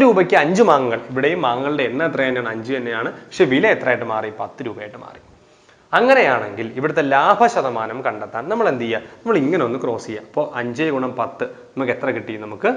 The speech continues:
അൻപത് എന്ന് കിട്ടി. എട്ട് ഗുണം അഞ്ച് നമുക്ക് എത്ര കിട്ടി? നാൽപത് എന്ന് കിട്ടി. നമ്മൾ ചെയ്യേണ്ടത് വലിയ സംഖ്യയിൽ നിന്നും ചെറിയ സംഖ്യ അങ്ങ് കുറയ്ക്കുക,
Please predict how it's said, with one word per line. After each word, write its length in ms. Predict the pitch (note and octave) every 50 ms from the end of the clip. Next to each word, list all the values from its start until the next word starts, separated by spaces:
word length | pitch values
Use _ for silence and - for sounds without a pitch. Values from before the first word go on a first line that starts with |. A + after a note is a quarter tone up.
| B3+ - - - - - _ _ _ _ _ - _ _ _ _ -
അൻപത് 320 | A#2 G#2+ G#2+ A2 A2+ A2
എന്ന് 140 | G2+ G2 G#2+
കിട്ടി. 200 | A#2 - - - - - - _ _ _ _ _ _ - -
എട്ട് 340 | - - - - A#3+ A3+ G#3
ഗുണം 200 | F#3 F3+ E3+ D3
അഞ്ച് 280 | B2+ B2 B2+ B2 B2+ B2 -
നമുക്ക് 200 | B2 B2+ B2+ B2+
എത്ര 160 | A2+ - C3
കിട്ടി? 280 | C3+ A#2 A2 G2+ A2 A2 G#2+ G#2+ - - - -
നാൽപത് 400 | A2+ G#2 A2 A2 A2 - A2+ G2+
എന്ന് 140 | G2+ G#2 G#2
കിട്ടി. 220 | G#2+ G#2 - G2+ - _ _ _ _ _ _ _ _ _ _ _ _ _ _ _ - - - _ _ _ _ _ _ _ _ _ _ _ _ _ _ _ _ _ _ _ -
നമ്മൾ 160 | G3 A3 C4+ C4+
ചെയ്യേണ്ടത് 440 | A#3 B3 A#3 A3+ A3 G3 D3 C#3 E3 F#3+ - - - - - - - - - _ _ _ - _ - - - - E3+
വലിയ 300 | F#3 G3 G3+ A#3 C4 C4
സംഖ്യയിൽ 400 | C4 A3+ F#3+ F3+ D#3 F3+ F3+ E3
നിന്നും 200 | D3 D3+ E3 D#3
ചെറിയ 240 | D#3 C#3+ C3 D3 D3+
സംഖ്യ 300 | D3 D#3+ B2+ A2+ B2 A#2
അങ്ങ് 140 | A2 B2+ B2
കുറയ്ക്കുക, 340 | B2 A#2+ A2+ G#2+ - G#2+